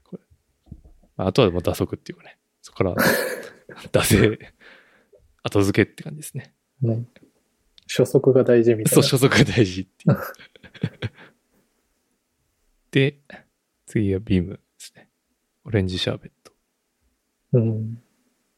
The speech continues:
Speaker 1: これはエラとやってるやつの、なんか、シングルみたいなの出たのが最初ですよね、確か。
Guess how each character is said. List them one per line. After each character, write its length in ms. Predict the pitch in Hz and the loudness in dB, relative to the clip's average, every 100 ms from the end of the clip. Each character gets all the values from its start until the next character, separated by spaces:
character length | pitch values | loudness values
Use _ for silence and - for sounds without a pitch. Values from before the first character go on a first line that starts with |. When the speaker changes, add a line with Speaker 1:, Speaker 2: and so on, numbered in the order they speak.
| _ _ _ _ _ _ | _ _ _ _ _ _
Speaker 1:
こ 140 | - 131 | -4 0
れ 80 | |
は 160 | 147 143 | 2 4
エ 80 | 131 | 4
ラ 160 | 135 | 4
と 280 | - _ - - - _ _ _ | 0 _ -14 -14 -20 _ _ _
や 80 | 147 | -14
っ 40 | |
て 120 | 143 - | -12 -14
る 80 | |
や 40 | - | -14
つ 280 | - - _ _ _ _ _ _ _ _ _ _ _ _ _ _ - | -18 -20 _ _ _ _ _ _ _ _ _ _ _ _ _ _ -2
の、 240 | 104 - - _ _ - | 0 -2 -8 _ _ -10
な 120 | 117 | -8
ん 20 | |
か、 140 | 104 104 _ _ _ _ _ _ | -6 -8 _ _ _ _ _ _
シ 180 | - 131 | -6 0
ン 120 | 135 | 2
グ 80 | 131 | 4
ル 60 | 123 | 2
み 60 | |
た 80 | - | -2
い 20 | |
な 60 | - | -10
の 100 | - _ _ _ _ _ _ - | -20 _ _ _ _ _ _ -2
出 120 | 107 | -2
た 300 | - 101 - _ - | 0 -2 -4 _ -6
の 120 | 117 | -4
が 60 | |
最 160 | 110 95 | -2 -2
初 120 | - | -4
で 60 | - | -8
す 100 | - | -10
よ 60 | - | -12
ね、 120 | 113 | -12
確 200 | 127 - | -12 -14
か。 140 | 262 | -16